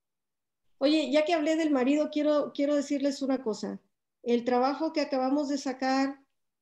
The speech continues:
de prematuros, que me impresionó mucho porque ya fueron solamente de la consulta privada. Yo he dejado el hospital veinte de noviembre, que lo amo y lo extraño. Y,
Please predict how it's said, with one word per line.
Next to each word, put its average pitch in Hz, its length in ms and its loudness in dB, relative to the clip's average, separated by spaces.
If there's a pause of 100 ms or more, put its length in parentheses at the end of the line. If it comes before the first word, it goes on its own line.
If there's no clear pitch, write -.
(240)
de 220 440 4
prematuros, 233 720 0
que 220 140 -6
me 214 160 -2
impresionó 214 580 -4
mucho 285 340 -2
porque 220 300 -4
ya 240 240 0
fueron 254 300 -2
solamente 247 720 -2
de 214 180 0
la 196 160 -2
consulta 233 400 -6
privada. 226 680 -4 (580)
Yo 226 240 0
he 220 180 -2
dejado 226 380 -4
el 220 60 -2
hospital 208 420 -6
veinte 226 220 -2
de 220 80 0
noviembre, 214 380 -2
que 214 100 -2
lo 202 160 2
amo 233 180 2
y 220 40 0
lo 202 100 0
extraño. 208 680 -4 (720)
Y, 302 520 2